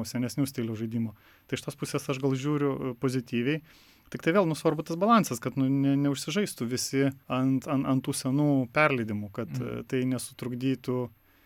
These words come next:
Speaker 1: kaip čia, nesutrukdytų naujom idėjom ir neužgožtų.
Speaker 2: Mhm.
Speaker 1: E, kas kol kas žaidimuose dar taip nesijaučia, nes kadangi, nu, kiekis tų žaidimų yra toks milžiniškas, kad, e, man atrodo, pakankamai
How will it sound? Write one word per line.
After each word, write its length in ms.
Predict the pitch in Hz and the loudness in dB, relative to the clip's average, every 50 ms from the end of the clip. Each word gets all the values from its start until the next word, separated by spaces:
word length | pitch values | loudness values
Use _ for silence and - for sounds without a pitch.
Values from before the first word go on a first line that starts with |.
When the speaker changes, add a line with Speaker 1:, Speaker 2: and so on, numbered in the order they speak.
| _ _ _ _ - | _ _ _ _ -16
Speaker 1:
kaip 100 | - 123 | -12 -8
čia, 100 | - 127 | -4 -4
nesutrukdytų 640 | 127 123 - 139 127 - 135 135 147 143 143 147 | -4 -4 -4 -6 -6 -4 -2 0 0 0 0 0
naujom 320 | 139 139 147 156 165 147 135 | 0 2 4 4 4 4 4
idėjom 300 | 117 117 123 120 117 117 | 2 2 0 0 0 0
ir 60 | 117 | 0
neužgožtų. 640 | 127 127 123 120 131 143 156 139 - - - - - - _ - - | -2 -2 -2 -2 2 4 4 4 2 -2 -16 -18 -18 -18 _ -8 -4
Speaker 2:
Mhm. 240 | 139 123 127 120 110 - _ _ _ _ - | -2 -2 -2 -2 -6 -10 _ _ _ _ -8
Speaker 1:
E, 160 | 123 110 110 | -8 -6 -4
kas 160 | - 131 - | -4 -4 -2
kol 120 | - 135 120 | -2 -4 -2
kas 140 | - 131 120 | 0 0 -2
žaidimuose 440 | 131 131 127 135 139 135 - - 135 | 0 0 2 2 2 0 0 -2 -4
dar 100 | 143 135 | -4 -4
taip 200 | 139 - 147 - | -4 -6 -6 -4
nesijaučia, 440 | 170 160 - 208 180 131 117 - 120 | -2 0 2 4 4 4 2 0 -2
nes 120 | 117 113 | -4 -2
kadangi, 240 | - 123 113 120 117 | -4 -4 -4 -2 -2
nu, 100 | 120 117 107 - | -2 -2 -4 -2
kiekis 320 | - 180 180 - - 104 | 2 2 2 2 2 -4
tų 120 | - - 110 | -6 -6 -4
žaidimų 380 | 113 120 117 127 123 120 117 110 | -4 -2 -2 -2 -2 -2 -2 -4
yra 80 | 117 117 | -4 -4
toks 220 | - 139 - - | -4 -6 -4 0
milžiniškas, 580 | 135 123 127 131 131 147 156 156 - - 156 - | 0 0 0 0 -2 -4 -6 -6 -6 -8 -8 -6
kad, 200 | - 151 147 147 - - | -6 -6 -8 -8 -8 -12
e, 260 | - - - - 165 | -10 -8 -8 -8 -8
man 160 | 165 156 156 | -8 -6 -6
atrodo, 320 | 160 156 156 165 160 151 143 | -6 -6 -6 -4 -4 -4 -4
pakankamai 480 | - 143 - 165 156 139 - 151 151 | -4 -2 -2 -2 -2 -2 -2 -2 0